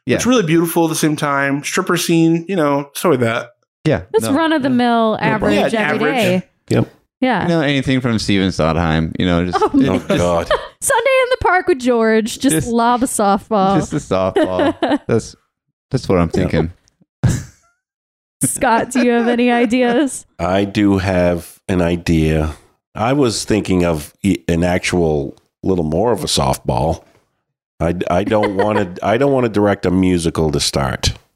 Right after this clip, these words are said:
Speaker 3: Okay.
Speaker 1: Oh, okay.
Speaker 3: That's
Speaker 4: So
Speaker 3: fair.
Speaker 4: I'd, I'd, I'd lean towards the, the, uh, the straight play, um, and something that's near and dear to my heart,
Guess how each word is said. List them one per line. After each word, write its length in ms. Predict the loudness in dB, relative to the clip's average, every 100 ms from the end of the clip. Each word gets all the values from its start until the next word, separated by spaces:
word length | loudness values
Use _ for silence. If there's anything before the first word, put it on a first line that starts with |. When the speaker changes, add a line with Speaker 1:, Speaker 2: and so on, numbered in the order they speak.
| _ -4
Speaker 3:
Okay. 220 | -2 0
Speaker 1:
Oh, 120 | 0
okay. 240 | -2 -6 -8 -4
Speaker 3:
That's 180 | -2
Speaker 4:
So 100 | 0
Speaker 3:
fair. 120 | 0 0
Speaker 4:
I'd, 140 | 0
I'd, 360 | 0 -2 -4 -8 -2
I'd 260 | 0 2
lean 340 | 2 2 2 0
towards 400 | 0 0 -2 -2
the, 240 | -2 -2 -6 _
the, 260 | 0 2 2
uh, 160 | 2 -2 _ _ _ _ _ _ _ _ -6
the 60 |
straight 320 | -2 0 0 0
play, 320 | 0 0 -4 _ _ _ _ _
um, 340 | 0 0 0 -4 _ -4
and 180 | -2
something 360 | -2 -2 0 0
that's 240 | 0 -2
near 240 | 0 2 0
and 140 | 0
dear 220 | 0 0
to 60 | 0
my 200 | 0 -2
heart, 480 | 0 0 0 0